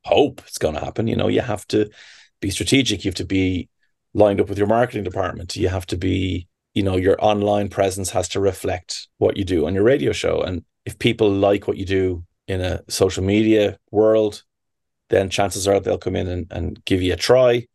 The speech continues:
Maybe they can listen, maybe they can't, whatever their lives kind of, uh, you know, dictate. But, you know, I suppose you're, you're kind of, you're, you're just looking for opportunities all the time to create more consumers of your product.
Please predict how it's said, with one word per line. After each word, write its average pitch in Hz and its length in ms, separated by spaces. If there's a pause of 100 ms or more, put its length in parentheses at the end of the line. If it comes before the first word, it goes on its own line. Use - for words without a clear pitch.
(160)
Maybe 87 200
they 87 120
can 98 140
listen, 104 260
maybe 92 200
they 80 80
can't, 110 420
whatever 90 220
their 90 120
lives 95 320
kind 92 180
of, - 220 (160)
uh, - 120 (160)
you - 120
know, 87 360
dictate. 123 500
But, 101 200 (500)
you 120 60
know, 107 100
I - 20
suppose 98 300
you're, 104 160
you're 98 160
kind 127 240
of, 110 100
you're, 113 180
you're - 260
just 123 200
looking 127 380
for 101 240
opportunities 98 640
all 92 160
the 90 80
time 90 420
to 85 380 (100)
create 107 560
more 95 640 (160)
consumers 90 760
of 87 200
your 80 120
product. 69 440